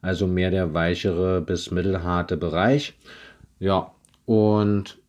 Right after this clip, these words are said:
die Familie, klar, sagt schon der Name, ähm, von den Diamant-Regenbogenfischen, ist, äh, auf jeden Fall der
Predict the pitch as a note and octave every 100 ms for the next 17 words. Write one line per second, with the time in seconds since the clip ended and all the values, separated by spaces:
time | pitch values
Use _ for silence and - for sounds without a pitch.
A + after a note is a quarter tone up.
0 | - A2 G2 G#2+ A#2 D3 D3+ C#3 A#2+ -
1 | - G#2+ G#2+ B2 B2 - G2+ G#2 - -
2 | G2+ G2+ F2+ F2 G#2+ B2 B2 A#2+ G#2+ G#2+
3 | G#2 G#2+ G#2+ G#2+ G#2+ G#2 G#2 G#2+ G2+ G2
4 | G2+ - G2 G2+ G2 G2 G2 G#2+ F#2+ G2+
5 | G2 G2 - - G#2+ G2 F2+ F2+ F#2+ F#2+
6 | F2+ G2 F2+ F2 - - - - - F2+
7 | E2+